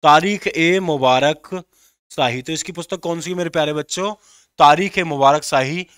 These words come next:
जो कि इसी व्यक्ति को समर्पित है, ठीक है। तो किस, किस व्यक्ति को सम-, समर्पित है? मुबारक शाह को, ठीक है। चलिए, ये इसके लिए फेमस है। साथियों,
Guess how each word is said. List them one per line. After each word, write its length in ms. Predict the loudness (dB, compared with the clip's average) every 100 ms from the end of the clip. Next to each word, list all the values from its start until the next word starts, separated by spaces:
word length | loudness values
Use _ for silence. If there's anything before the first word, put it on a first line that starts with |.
| _ _
जो 120 | -12 -12
कि 120 | -10
इसी 300 | -6 -6 -4
व्यक्ति 320 | -6 -6 -12
को 380 | -10 -6 -6 -8 _ _
समर्पित 560 | -12 -6 -4 -4 -8 -10
है, 160 | -14
ठीक 240 | -10 -8 -6
है। 60 |
तो 100 | -6
किस, 200 | -6 -10 -10 -16
किस 420 | -16 -12 -8 -6
व्यक्ति 260 | -8 -10 -10
को 140 | -10
सम-, 260 | -10 -12 -10
समर्पित 540 | -8 -6 -6 -6 -6
है? 240 | -2 -2 -2 _ _ _ -4
मुबारक 680 | 4 8 8 6 2 -2 -4 _ _ _
शाह 380 | -4 4 4 2
को, 220 | -8 -12
ठीक 240 | -8 -6 -4
है। 120 | -4 _ _ _
चलिए, 400 | 2 2 2 -6 -10 _ _
ये 220 | 0 4
इसके 360 | 4 2 0 0
लिए 340 | 0 2 2
फेमस 560 | 0 _ -8 -4 -2 -4
है। 100 | -6 -10 _
साथियों, 460 | 4 4 4 -2